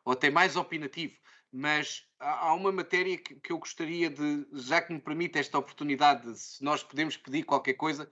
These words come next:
assim um bocadinho tipo sapatinho de Natal, eh, é o seguinte, como é natural,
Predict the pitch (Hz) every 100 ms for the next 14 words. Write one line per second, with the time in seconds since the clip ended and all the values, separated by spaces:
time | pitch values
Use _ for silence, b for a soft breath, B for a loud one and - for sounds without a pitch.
0 | b b 131 - 190 160 160 185 175 180
1 | - 156 135 B B B B - - 190
2 | 185 185 196 180 165 156 151 156 165 -
3 | b b b _ 160 170 - 147 190 175
4 | - 170 156 - - - 190 196 190 190
5 | 190 175 165 156 151